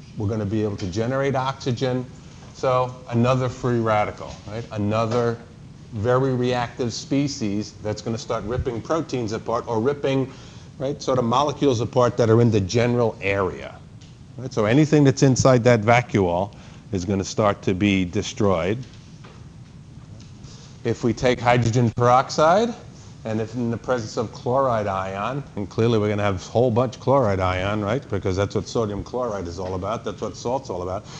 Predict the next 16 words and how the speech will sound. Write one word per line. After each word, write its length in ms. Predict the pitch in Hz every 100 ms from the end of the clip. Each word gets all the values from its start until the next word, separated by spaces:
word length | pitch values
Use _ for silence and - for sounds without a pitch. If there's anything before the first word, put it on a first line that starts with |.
| - 135
In 140 | 139
the 80 | 139
presence 600 | - 160 190 185 175 -
of 640 | 135 127 123 156 226 226 - - - - - - -
an 160 | 123 131
enzyme 880 | 170 220 240 147 117 113 135 208 208 -
that's 240 | 123 113 -
inside 880 | 151 143 143 - 131 117 117 120 110 -
one 180 | 117 123
of 80 |
the 60 | 110
granules, 920 | 98 107 123 117 95 92 147 190 - - - - - -
right, 160 | 151 -
of 300 | 113 117 107
the 80 | 113
neutrophil, 680 | 110 110 - 98 110 110